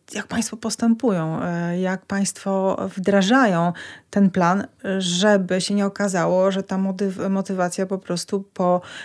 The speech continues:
kilku dniach się rozpłynie, bo tak też często się zdarza, że była taka para ogromna i poszła w gwizdek, e, bo, bo właśnie, bo się nie udało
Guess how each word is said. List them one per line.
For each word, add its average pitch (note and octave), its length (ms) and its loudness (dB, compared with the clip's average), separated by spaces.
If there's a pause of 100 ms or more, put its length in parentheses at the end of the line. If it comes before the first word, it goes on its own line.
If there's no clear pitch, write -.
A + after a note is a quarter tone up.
(100)
kilku G3 880 4
dniach F#3 600 -2
się G#3+ 200 -6
rozpłynie, G3+ 760 0
bo G#3+ 120 -4
tak C4 280 0
też C4+ 200 4
często C#4+ 420 4
się F4+ 140 -4
zdarza, G3 520 4
że F#3+ 260 0 (340)
była G3+ 400 8
taka F3+ 320 -4
para F3+ 540 2
ogromna G3 580 2
i E3+ 40 -6
poszła F#3 260 -8
w F3+ 80 -6
gwizdek, F3 560 -4 (580)
e, F#3+ 540 -6
bo, F#3+ 760 -6 (280)
bo A#3 200 0
właśnie, F#3 640 -8 (100)
bo G#3+ 260 -4
się C#4+ 160 4
nie G4 120 4
udało A#3 500 6